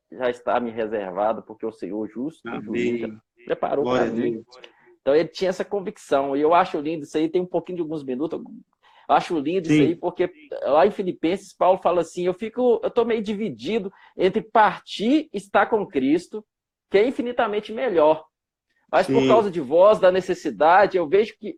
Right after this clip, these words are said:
Speaker 1: é necessário eu permanecer aqui." Aí ele chega
Speaker 2: Amém.
Speaker 1: a dizer, "Pra mim, pra mim é, é, é, o viver é Cristo, e o morrer é lucro."
Speaker 2: Aleluia.
Speaker 1: É interessante que ele fala isso em Filipenses,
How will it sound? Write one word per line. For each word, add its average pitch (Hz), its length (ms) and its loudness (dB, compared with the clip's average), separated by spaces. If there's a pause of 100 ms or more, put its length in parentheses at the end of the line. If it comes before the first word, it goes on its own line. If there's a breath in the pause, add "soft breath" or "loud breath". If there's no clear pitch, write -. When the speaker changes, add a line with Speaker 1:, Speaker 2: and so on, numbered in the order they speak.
(120)
Speaker 1:
é 220 140 2
necessário 233 560 2
eu 208 100 4
permanecer 156 640 -2
aqui." 95 300 -8 (340 soft breath)
Aí 165 140 2
ele 208 100 2
chega 240 240 4
Speaker 2:
Amém. 226 120 0
Speaker 1:
a - 40 2
dizer, 180 380 4
"Pra 196 200 4
mim, 247 260 0 (320 soft breath)
pra 185 160 6
mim 240 300 0
é, 170 720 6
é, - 20 4
é, - 100 2
o 180 120 -2
viver 190 360 2
é 294 80 4
Cristo, - 520 -6 (500)
e - 40 -2
o 190 60 6
morrer 196 300 4
é 247 100 4
lucro." 247 540 0 (880)
Speaker 2:
Aleluia. 127 260 4
Speaker 1:
É 127 60 6
interessante 220 440 6
que - 60 0
ele 262 120 4
fala 277 340 6
isso 233 180 2
em 208 40 -2
Filipenses, 190 840 0